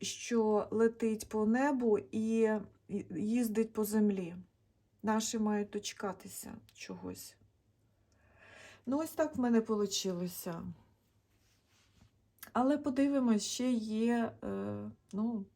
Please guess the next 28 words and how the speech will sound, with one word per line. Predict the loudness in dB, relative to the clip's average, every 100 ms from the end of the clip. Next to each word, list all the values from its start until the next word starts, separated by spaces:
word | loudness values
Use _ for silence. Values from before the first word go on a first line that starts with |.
| _ -6
дев'ять | 0 2 2 2
місяців | 2 0 -6 -6 -6
до | -2 -4
цього. | -2 -2 -2 -2 -6
Подивимось, | -8 -2 -2 0 -2 -2 -6
як | -10 -4
воно | -4
буде | -2 -4 -2
відіграватися. | -2 -2 -2 -2 -2 -4 -6 -8 -10 -10 -16 -20 -20 -20
Це | -4 2 4
війна, | 4 6 6 6 4 -2 -14 -20 -20 _
і | -6 -2
ситуація | -2 0 2 2 0 -4 0
змінюється. | 0 2 2 2 0 -2 -4 -4 -6 -18 -20 -6
Я | 2 2 4
зробила | 2 2 4 4 4 2
розклад: | 0 -4 -4 -2 -2 -6
от | -12
як | -8 -8 -10 -14 -6
тут | -6 -6
і | -10
тепер, | -8 -6 0 -2 -2
в | -6
реальному | -4 -2 0 0 0 -2
часі, | -2 -2 -2 -2
як | -2 -4
складаються | -6 -6 -2 0 0 -2 -6
обставини, | -6 -8 -2 0 2 0 0